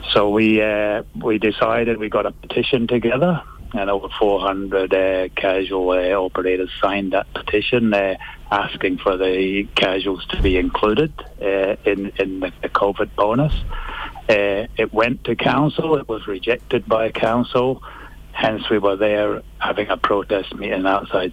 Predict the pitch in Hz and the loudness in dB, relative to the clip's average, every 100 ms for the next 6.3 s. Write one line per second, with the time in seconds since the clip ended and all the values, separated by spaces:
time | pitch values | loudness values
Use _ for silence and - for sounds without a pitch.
0 | - 92 92 87 92 92 95 85 80 - | -2 0 2 2 0 0 -2 -2 -2 -2
1 | 85 90 85 85 90 98 - 92 - 95 | -2 0 0 0 0 0 -2 -4 -2 0
2 | 87 87 - 87 87 - 107 - - 131 | 0 -2 -2 0 0 2 2 2 0 2
3 | 139 147 - - - - - - 110 117 | 4 2 -2 -10 -8 -8 -10 2 4 4
4 | - 117 - 107 95 98 104 101 98 107 | 2 0 0 0 0 -2 0 2 2 -2
5 | - 101 98 92 - 95 - - - 98 | 0 2 2 2 -2 -4 -8 -8 -2 -2
6 | 92 90 | 0 -2